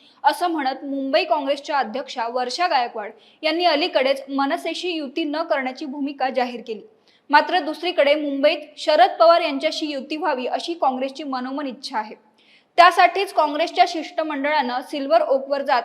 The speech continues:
शरद पवार यांची भेटही घेतली. परंतु काँग्रेसनं स्वबळाचा नारा दिला, तरीही त्यांना कुबड्यांची गरज का वाटते, असा प्रश्न या सगळ्या परिस्थितीतून उपस्थित होतो. वास्तविक काँग्रेसनं मुंबईत स्वबळावर लढावं,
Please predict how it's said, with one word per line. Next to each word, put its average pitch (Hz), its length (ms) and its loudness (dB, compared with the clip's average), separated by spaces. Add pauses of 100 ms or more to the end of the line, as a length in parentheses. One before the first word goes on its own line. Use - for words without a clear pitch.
(120)
शरद 302 300 0
पवार 262 300 -2
यांची 269 300 -2
भेटही 262 420 -4
घेतली. 214 300 -14 (500)
परंतु 302 340 2
काँग्रेसनं 311 580 2
स्वबळाचा 339 640 6
नारा 285 300 2
दिला, 254 340 0 (100)
तरीही 294 340 0
त्यांना 294 260 0
कुबड्यांची 311 580 0
गरज 320 300 4
का 330 200 4
वाटते, 285 400 0 (320)
असा 277 240 0
प्रश्न 311 320 -2
या 269 220 0
सगळ्या 277 300 0
परिस्थितीतून 262 720 -6 (260)
उपस्थित 311 440 2
होतो. - 260 -12 (580)
वास्तविक 349 560 6
काँग्रेसनं 294 560 2
मुंबईत 294 380 2 (200)
स्वबळावर 330 540 8
लढावं, 247 400 -2